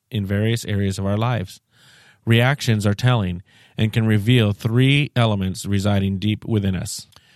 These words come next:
Reactions expose our insecurities. For example, Jeremy gets anxious every time his boss comes into his office and closes the door.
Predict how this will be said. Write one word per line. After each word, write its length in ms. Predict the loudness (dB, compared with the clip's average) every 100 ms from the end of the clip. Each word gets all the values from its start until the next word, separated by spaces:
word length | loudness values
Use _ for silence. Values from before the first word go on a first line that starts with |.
| _ _ _ _
Reactions 680 | 2 2 2 -2 0 0 -2
expose 640 | -4 0 2 2 0 -2 -2
our 160 | 0
insecurities. 720 | -2 -4 -2 -2 0 -4 -8 -16 _ _ _ _ _
For 180 | 0 0
example, 480 | 2 2 0 -2 -4
Jeremy 480 | 0 2 2 0
gets 320 | 0 -2 -2 -4
anxious 460 | -4 -4 -6 -4
every 220 | -2 -2
time 360 | -2 -2 -2 -2
his 220 | -4 -4
boss 420 | -2 0 0 -4
comes 300 | -4 -2 -2
into 180 | -2 0
his 220 | 0 0
office 420 | -2 -2 -4 -6 -10 -20 _ -8
and 120 | -4
closes 420 | -2 0 -2 -2
the 100 | 0
door. 400 | 0 0 -2